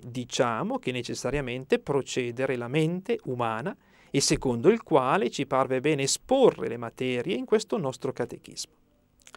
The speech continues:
Per poter comprendere in che cosa consista un tale ordine, qui ne darò il principio che regge e governa tutto quanto l'ordine didattico ed è il seguente, semplicissimo.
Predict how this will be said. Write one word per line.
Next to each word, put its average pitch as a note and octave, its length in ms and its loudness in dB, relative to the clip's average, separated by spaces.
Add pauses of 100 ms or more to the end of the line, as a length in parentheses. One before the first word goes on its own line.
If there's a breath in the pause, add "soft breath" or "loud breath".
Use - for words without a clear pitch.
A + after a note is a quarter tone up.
(500 soft breath)
Per E4+ 140 4
poter E4 280 8
comprendere B2 720 6
in C3 60 -6
che C#3 140 0
cosa G3+ 260 4
consista C3 480 -2
un B2+ 80 -4
tale A#2 260 0
ordine, A#2+ 460 -2
qui A3+ 200 -6
ne G#3 120 2
darò G3+ 280 4 (100)
il F#3+ 160 0
principio D#3+ 640 -2
che C3+ 160 0
regge D3+ 340 0
e A#2+ 40 -2
governa D3 580 0
tutto - 500 -6
quanto F#3 480 2
l'ordine D#3+ 400 0
didattico B2 880 -8
ed A#3+ 180 -2
è B2+ 60 6
il D#3+ 140 2
seguente, D3 800 -4 (320 soft breath)
semplicissimo. - 1000 -4